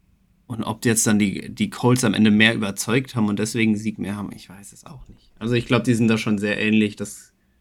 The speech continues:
kann ich beides kommen sehen. Da bi-, hab ich mich jetzt auch nicht so eindeutig festgelegt. In dem Fall wär's jetzt dann einfach Colts mit einem Sieg mehr vielleicht. Ich glaub nicht, dass die einen großen Vorteil gegenüber den Texans haben.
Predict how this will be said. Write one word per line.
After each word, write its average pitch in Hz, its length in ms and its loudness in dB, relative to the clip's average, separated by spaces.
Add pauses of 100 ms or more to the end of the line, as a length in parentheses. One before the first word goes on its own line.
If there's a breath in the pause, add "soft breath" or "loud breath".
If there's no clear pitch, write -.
(140)
kann 123 180 4
ich 127 100 4
beides 120 320 4
kommen 110 240 4
sehen. 110 240 6
Da 107 120 2
bi-, - 180 -6
hab 110 120 -4
ich 110 120 -4
mich 110 120 -4
jetzt 107 300 -8
auch 104 120 -6
nicht 110 220 2
so 110 100 -6
eindeutig 104 480 0
festgelegt. 101 680 -2
In 98 180 -18
dem 101 160 -4
Fall 101 240 -4
wär's 101 200 -2
jetzt 101 180 -4
dann 95 100 -10
einfach 101 240 -8
Colts 107 320 -4
mit 104 180 -2
einem 98 160 -2
Sieg 117 280 -4
mehr 107 320 2
vielleicht. 104 520 -6
Ich 117 140 -10
glaub - 160 -10
nicht, 104 220 -6
dass 98 120 -10
die 101 260 -4 (280 soft breath)
einen 120 80 -4
großen 123 380 2
Vorteil 113 380 2
gegenüber 101 360 2
den 98 160 0
Texans - 460 -10
haben. 67 160 -14